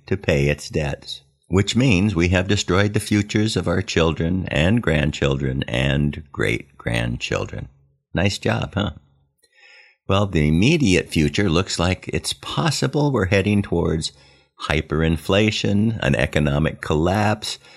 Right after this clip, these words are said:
political restructuring that will probably lean towards some type of dictatorship in our government. At least that's what history has shown us.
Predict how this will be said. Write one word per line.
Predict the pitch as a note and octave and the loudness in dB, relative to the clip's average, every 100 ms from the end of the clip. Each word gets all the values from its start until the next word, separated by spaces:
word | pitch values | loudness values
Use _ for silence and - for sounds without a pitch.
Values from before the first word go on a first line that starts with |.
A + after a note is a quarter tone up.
| - - | -18 -2
political | D2 D#2 F2+ - E2 | 2 4 2 2 2
restructuring | E2 F2+ - - F#2+ - - F#2 F#2+ | 4 2 0 -2 -2 -2 -2 2 2
that | E2 | 0
will | C#2 | -2
probably | C2+ - E2 E2+ C#2+ D2 | -2 -2 0 -2 0 0
lean | D2 E2 E2 E2 | 2 2 2 0
towards | - C#2+ C#2 | 0 -2 0
some | - D#2 D#2+ | 0 0 0
type | D#2 E2 D2+ - | 0 -2 -2 -2
of | C2 A1+ - D2 | -2 -4 -6 -4
dictatorship | D2 F2+ - - F2+ F2 E2+ - F#2+ F2+ - | 2 0 0 -2 2 2 2 0 -2 -2 -2
in | E2 | -2
our | C#2+ C#2+ | 0 0
government. | C#2+ D#2+ F#2 G2+ A2 - - - - - _ _ _ _ A#2 | 0 0 2 4 2 0 -8 -20 -20 -20 _ _ _ _ -2
At | - | 0
least | G#2 G2 - | 2 2 2
that's | E2+ E2+ | 0 0
what | C2+ - - | -2 -4 -10
history | - E3 - - G#1 - D#2 | -4 -2 -2 -4 -6 -6 -4
has | B1+ | -4
shown | - - G#1 G1+ G1+ | -4 -4 -4 -4 -6
us. | F#2 - - | -6 -6 -10